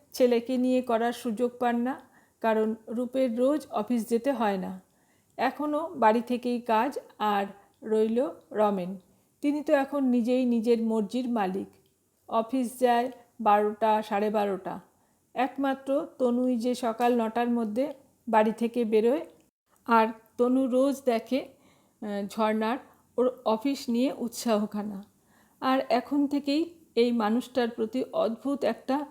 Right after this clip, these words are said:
টান জন্মেছে তনুর। এই টানটা নিজের মায়ের প্রতিও খুঁজে পায় না ও। ওই সব ভূতের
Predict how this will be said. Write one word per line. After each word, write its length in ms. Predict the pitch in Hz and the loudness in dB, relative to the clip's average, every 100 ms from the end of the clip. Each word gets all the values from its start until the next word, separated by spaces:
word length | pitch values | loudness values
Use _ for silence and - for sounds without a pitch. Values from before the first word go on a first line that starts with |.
| - _ _ | -14 _ _
টান 280 | 233 214 226 | 2 2 2
জন্মেছে 520 | 233 226 226 226 269 | 0 0 0 -2 -4
তনুর। 420 | 269 208 196 196 - _ _ _ _ - | -4 -6 -6 -10 -14 _ _ _ _ -4
এই 220 | 240 285 | 0 2
টানটা 560 | 294 294 294 285 262 285 - _ - | 2 0 0 0 0 -2 -12 _ -2
নিজের 380 | 247 240 254 240 | 0 2 2 2
মায়ের 300 | 233 226 233 | 2 0 0
প্রতিও 400 | 254 247 269 302 | -2 -2 -2 -2
খুঁজে 360 | - 240 240 | -6 -4 -2
পায় 240 | 226 208 202 | 0 0 0
না 180 | 196 | -4
ও। 220 | 196 208 202 _ _ _ _ _ | -6 -8 -12 _ _ _ _ _
ওই 180 | 277 285 | 0 2
সব 360 | 277 302 262 - | 4 2 2 0
ভূতের 320 | 262 269 | -2 -2